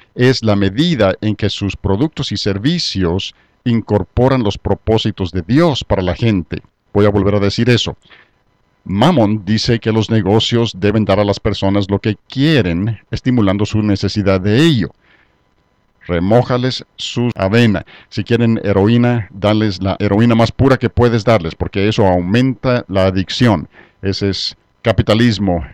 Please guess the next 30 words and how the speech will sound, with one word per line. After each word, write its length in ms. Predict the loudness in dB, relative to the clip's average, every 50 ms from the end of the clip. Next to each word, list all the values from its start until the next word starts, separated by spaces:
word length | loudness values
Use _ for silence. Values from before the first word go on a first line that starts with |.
| -18 _ _ _ 0
puro 380 | 2 2 4 4 4 4 2
y 80 | 2 0
simple. 500 | 0 2 2 2 2 2 0 -4 -6 -6 -12 _ -20 -20 _ _ _ _ _ _ _ _ _ _
Quiero 200 | -2 0 0 0
que 100 | 0 0
entiendan 600 | 0 0 0 2 2 2 2 2 2 0 -2 -4
que 440 | -4 -2 -2 0 0 0 0 -2 -4 -8
yo 240 | -4 0 0 2
estoy 240 | 2 2 2 0 0
a 60 | 0
favor 420 | 2 2 2 4 4 4 2 0 -2
de 140 | -2 -2 0
un 180 | 0 0 0
mercado 320 | -2 -2 -2 -2 0 2 4
libre, 320 | 4 4 2 2 -2 -8 _ -20 -20 -20 -20 _ _ -6
pero 420 | -2 -2 0 0 0 0 -2 -4 -8 -14 -16 -12
el 160 | -10 -8 -4
capitalismo 760 | -2 0 0 0 0 2 2 4 4 4 2 0 -2 -4 -4
desnudo, 540 | -4 -6 -4 -2 2 2 2 2 2 0
donde 460 | 0 -2 -4 -4 -4 -4 -4 -4 -6 -6 -4
la 120 | -4 -2
motivación 460 | 0 0 0 0 0 -2 0 0 -2
principal 800 | -2 0 0 0 0 0 0 -2 0 0 2 2 2 0 -4 -8 -4
es 400 | -2 0 0 0 0 -4 -8 -12 _ _ _ _ _ _ _ _ _ _ _ _ _ _ -2
utilidad 640 | 0 0 0 2 0 0 2 2 2 2 0 0 -2 _ _ -8
y 260 | -4 -4 -2 -2 -4
supervivencia 880 | -4 -6 -4 -2 -2 0 0 0 -2 0 0 0 2 2 0 0 0 -2
del 140 | -2 -2 -2
más 220 | -2 -2 0 0
apto, 420 | 0 0 -2 _ -8 -8 -8 -8